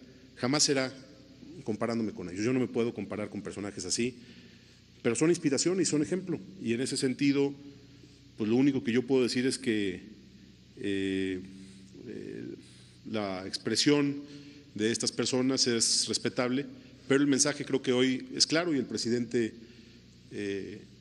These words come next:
lo plantea en esos términos también. Tenemos que iniciar una nueva etapa. Si seguimos apostando a eso, vamos a tomar el camino equivocado. Entonces, eh, me voy a concentrar en ello,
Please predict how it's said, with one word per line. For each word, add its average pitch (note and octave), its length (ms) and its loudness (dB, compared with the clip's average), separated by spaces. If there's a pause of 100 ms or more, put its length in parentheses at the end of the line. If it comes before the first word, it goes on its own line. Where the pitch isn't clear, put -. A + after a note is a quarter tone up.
lo G#2 140 -2
plantea A#2 240 0
en C3+ 60 2
esos B2+ 140 -4
términos B2+ 200 0
también. D3+ 360 0 (100)
Tenemos D3 240 2
que D#3 80 0
iniciar C3+ 160 2
una D#3 100 0
nueva D3+ 160 0
etapa. D3 300 -6 (500)
Si A#2 100 0
seguimos C#3+ 400 2
apostando C3 460 0
a C3 80 4
eso, C3+ 320 2 (600)
vamos B2+ 260 0
a B2 40 -4
tomar C3 260 0
el A#2 80 -4
camino A2 240 -2
equivocado. G2 460 -6 (400)
Entonces, - 640 4 (600)
eh, A2+ 220 -4
me A#2+ 80 4
voy D3 140 8
a D3+ 60 2
concentrar C3 420 2
en B2 100 4
ello, D#3 240 2